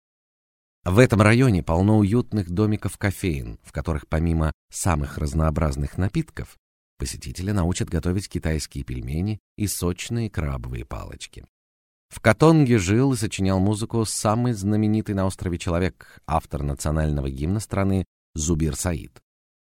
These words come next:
И здесь же расположен, наверное, самый красивый и правильный китайский храм во всей Юго-Восточной Азии. Называется он Куан Ин Тынг. По бокам храма расположены два окна,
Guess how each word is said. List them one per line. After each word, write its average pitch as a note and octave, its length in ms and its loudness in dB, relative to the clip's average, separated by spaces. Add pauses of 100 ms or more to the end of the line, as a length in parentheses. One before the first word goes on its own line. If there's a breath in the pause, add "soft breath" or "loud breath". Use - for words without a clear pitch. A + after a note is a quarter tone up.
(140)
И G2+ 120 2
здесь G2 400 4
же B1 220 -8
расположен, A2+ 540 0
наверное, A#2 440 4
самый G#2+ 280 0
красивый A2+ 560 -2
и G#2 180 -8
правильный D2 560 -2
китайский - 520 -6
храм D#2 440 -2
во C#2+ 120 -2
всей D#2+ 200 -4
Юго-Восточной C#2 760 -4
Азии. C2 540 -10 (300)
Называется F#2 540 2
он G#2 160 2 (240)
Куан G#2 380 2 (100)
Ин G#2+ 220 2
Тынг. G2+ 520 0 (480)
По - 60 -10
бокам D2 340 -2
храма F2+ 440 -2
расположены D#2 560 -2
два D2 220 0
окна, G2+ 340 -2